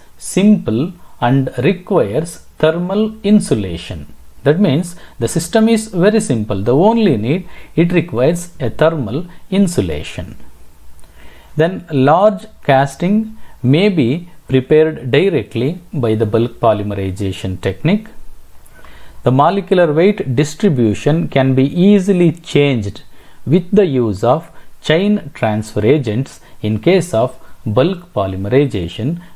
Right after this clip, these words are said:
technique. And one more important advantage is the product obtained by this technique has high optical clarity.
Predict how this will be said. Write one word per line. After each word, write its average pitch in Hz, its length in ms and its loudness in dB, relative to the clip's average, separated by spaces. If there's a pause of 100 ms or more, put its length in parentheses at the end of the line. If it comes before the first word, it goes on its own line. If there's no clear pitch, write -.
(120)
technique. - 440 -8 (360)
And 113 160 0
one 170 220 2
more 190 220 2
important 113 600 -2
advantage 110 600 0
is 151 180 0 (260)
the 107 120 0
product 165 520 2
obtained 165 560 -2
by 120 180 4
this 104 220 -4
technique 127 520 -2 (260)
has 110 340 -2
high 147 440 0 (120)
optical 123 640 -2 (300)
clarity. 92 720 -4